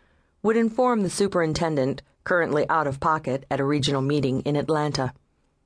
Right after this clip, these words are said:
Dispatch was given her E T A at Mount Locust.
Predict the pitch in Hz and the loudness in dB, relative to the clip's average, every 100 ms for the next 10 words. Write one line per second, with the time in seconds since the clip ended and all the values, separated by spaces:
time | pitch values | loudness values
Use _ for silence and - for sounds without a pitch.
0 | _ _ _ _ _ 160 220 - 156 139 | _ _ _ _ _ 0 0 0 -2 -2
1 | 135 151 135 165 160 156 156 170 170 - | -2 -2 0 0 0 0 0 0 -2 0
2 | 151 160 139 127 - 135 160 151 147 151 | 0 2 2 0 -2 -4 0 0 2 0
3 | 151 131 - | 0 -2 -4